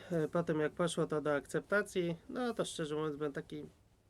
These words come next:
już źle nastawiony, albo może nie źle, ale taki trochę, e, no, zniesmaczony tą sytuacją. E, głównie tym długim, e,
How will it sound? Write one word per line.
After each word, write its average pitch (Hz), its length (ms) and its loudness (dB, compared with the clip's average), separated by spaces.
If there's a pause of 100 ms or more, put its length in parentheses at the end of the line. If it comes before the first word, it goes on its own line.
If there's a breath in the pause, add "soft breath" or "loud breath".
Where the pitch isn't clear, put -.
(720 loud breath)
już 170 240 2
źle 147 300 4
nastawiony, 147 680 0
albo 143 240 -2
może 147 300 -2
nie 147 160 0
źle, 160 320 0
ale 147 180 -2
taki 135 260 -8
trochę, 139 300 -6
e, 120 140 -8 (1080)
no, 214 320 -4 (340)
zniesmaczony 170 760 0
tą 123 160 -10
sytuacją. 165 680 -6 (840 loud breath)
E, 170 260 -4
głównie 165 460 0
tym 147 200 -2
długim, 147 460 0
e, 143 100 0